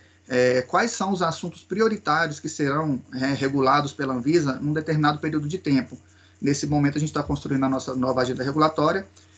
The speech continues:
e essa, ela vai ter uma vigência de dois mil e vinte e um a dois mil e vinte e três. Então, quando eu falo de planejamento regulatório, de agenda regulatória, eu tô dizendo quais são os projetos regulatórios que a Anvisa vai se dedicar nos próximos três anos. Isso tudo de forma transparente, com participação da sociedade, pra que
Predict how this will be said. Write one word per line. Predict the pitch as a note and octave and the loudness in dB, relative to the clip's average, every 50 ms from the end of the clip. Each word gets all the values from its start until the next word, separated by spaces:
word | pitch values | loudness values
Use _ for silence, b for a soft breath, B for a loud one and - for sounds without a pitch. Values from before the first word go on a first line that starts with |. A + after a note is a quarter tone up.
| b b - C#3+ | b b 0 2
e | D3 | 4
essa, | D3 D3+ D#3 D3+ - D#3 D3+ C#3+ - | 6 6 4 2 0 -2 -4 -4 -4
ela | C#3+ C#3 C#3+ | -4 -2 0
vai | C#3+ D3 | 0 0
ter | C#3+ D3 | 0 0
uma | D3 | 2
vigência | C#3 D3 C#3+ C3+ C#3+ C#3 - C#3+ | 2 2 2 2 0 -2 -2 -2
de | C#3 C#3 | -4 -4
dois | A2+ C#3+ C3+ C3 | -2 -2 -2 0
mil | D3 D3 | 0 0
e | C#3+ | 2
vinte | C#3+ D#3 D3 - - | 2 0 -2 -2 -2
e | D#3+ | -2
um | F3 G#3 - | -2 -2 -2
a | - F3+ | -2 2
dois | F3+ F#3 F3+ | 4 4 4
mil | E3 F3+ | 4 2
e | F3 | -2
vinte | D#3+ F#3 F3 - | -2 -4 -4 -6
e | |
três. | - - - B2+ C3 - - - - - | -4 -2 0 0 0 -2 -4 -10 -10 -12
Então, | - F3+ - G3+ | -8 -4 -2 -2
quando | G3 - G3 F#3+ | 0 2 2 2
eu | F3+ | 2
falo | - E3+ E3 | 2 0 -2
de | D#3+ - | -2 -2
planejamento | - D#3+ D3+ D3+ C#3+ D3+ C#3+ D3 C#3+ | 0 0 0 2 2 2 0 0 -2
regulatório, | - D3+ C#3+ C#3+ C3+ C3+ - C#3 C#3 C3+ | -4 -4 -2 -2 -2 0 0 0 0 0
de | C#3+ | 0
agenda | C#3 C3 C3+ C3+ C3+ | -2 -2 -2 -2 -2
regulatória, | C3+ C#3 C#3+ D3 C#3+ C#3 - C#3+ D3 D#3+ E3+ E3+ B B B B B B | 0 0 2 2 0 2 2 2 2 2 0 -2 B B B B B B
eu | B C#3 | B -2
tô | - D3+ D3 | 0 0 2
dizendo | D3 C#3+ C3+ D3 C#3+ B2+ B2+ - | 2 2 4 4 4 4 2 2
quais | - G3 A#3+ - | 0 0 0 0
são | - A3+ | 0 -2
os | G#3+ - | -2 0
projetos | - G3+ F3+ E3+ D#3 C#3 D#3+ E3+ E3+ - F3 D3+ | 0 2 2 2 4 4 2 2 2 0 -2 -2
regulatórios | D#3 D#3 D3+ D3 C#3+ C#3 - D3 D3+ D#3 D#3 - | -2 -2 0 -2 -4 -2 -2 -2 -2 -2 -4 -4
que | - E3+ | -4 -2
a | D3+ | -2
Anvisa | C#3+ B2+ C3 D3+ D3 C#3+ | -2 2 2 2 2 2
vai | C3 D3+ D3+ | 2 0 -2
se | D3 - | -2 -2
dedicar | D3+ D#3 D#3 D3+ D3+ - D3+ D3+ | -2 -2 -2 -2 -2 -2 0 0
nos | D#3 D3+ - | -2 -2 -6
próximos | - D3 D3+ - - D3 - | -6 -6 -6 -6 -6 -10 -8
três | - D3+ D#3 D3 B2 C3 | -2 0 2 2 2 2
anos. | B2+ B2+ A#2+ A#2+ A#2 - - _ b b b b | 0 0 -2 -4 -8 -12 -16 _ b b b b
Isso | C#3 D3 D3 D3+ | -2 -2 -2 -2
tudo | D3 - E3+ F3 F3 | -6 -6 -6 -4 -4
de | E3 | -4
forma | - E3 D3+ D3 D3 | -2 -2 -2 0 -2
transparente, | - D3+ D3 - - D3 C#3 C3+ C3+ C#3 C3+ - - | -2 -2 -4 -2 0 0 0 0 0 -2 -4 -4 -8
com | - | -8
participação | - C#3+ C3+ - - - C3+ C3 - - C#3 C#3 C#3 C#3+ - b b b b b b | -8 -8 -8 -6 -6 -6 -6 -6 -4 -4 -4 -2 -4 -6 -10 b b b b b b
da | b B2+ B2+ | b -4 -4
sociedade, | - - - - D3+ D3 C#3 C3+ C3+ C#3 C#3 - | -4 -6 -6 -2 -2 0 2 4 4 2 2 0
pra | D3+ D3+ D3 | -2 -4 -4
que | - - | -4 -6